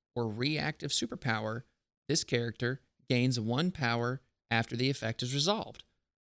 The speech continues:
So not only is she gonna get one additional power during the power phase for having the gem, also if she's kind of up close enough to where other people are using superpowers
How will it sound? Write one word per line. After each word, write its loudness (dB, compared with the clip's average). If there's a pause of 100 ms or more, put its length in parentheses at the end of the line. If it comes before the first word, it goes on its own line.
(160)
So 4 (240)
not 8
only 4
is 4
she 4
gonna 2
get 2
one 4
additional 2
power 2
during 2
the -2
power 2
phase -2
for -4
having 2
the 0
gem, 0 (420)
also 6
if -2
she's 2
kind 2
of 0 (140)
up 0
close 0
enough 0
to -4
where -2
other 4
people -6
are 0
using 2 (840)
superpowers 2